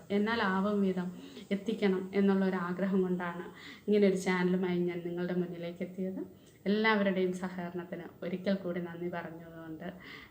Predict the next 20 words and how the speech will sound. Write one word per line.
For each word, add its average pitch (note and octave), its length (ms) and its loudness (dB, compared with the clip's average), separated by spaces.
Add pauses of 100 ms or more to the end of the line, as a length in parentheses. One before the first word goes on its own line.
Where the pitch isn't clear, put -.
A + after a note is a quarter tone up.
(140)
ആ, F3 380 -2
നിർത്തട്ടെ. F#3 580 -2 (360)
നന്ദി, F3+ 380 0 (220)
നമസ്കാരം. F3+ 600 -4 (840)
ഈ D4+ 60 6
ചാനൽ F#3 520 2 (140)
നിങ്ങൾക്ക് F3+ 320 2
ഇഷ്ടമായെങ്കിൽ, F3+ 840 0 (520)
ആ, F3 280 -6 (280)
ഇത് F3+ 380 0 (100)
ലൈക്ക് F3 360 -2
ചെയ്യുക. F#3+ 420 -2 (240)
ഈ G#3 120 0
വീഡിയോ F#3+ 380 2
ഇഷ്ടമായെങ്കിൽ F3+ 800 -2
ഇത് F3+ 140 -6
ഷെയർ F3+ 360 -4
ചെയ്യുക, F#3 420 -4 (480)
സബ്സ്ക്രൈബ് F#3 560 -4
ചെയ്യുക. F#3 380 -6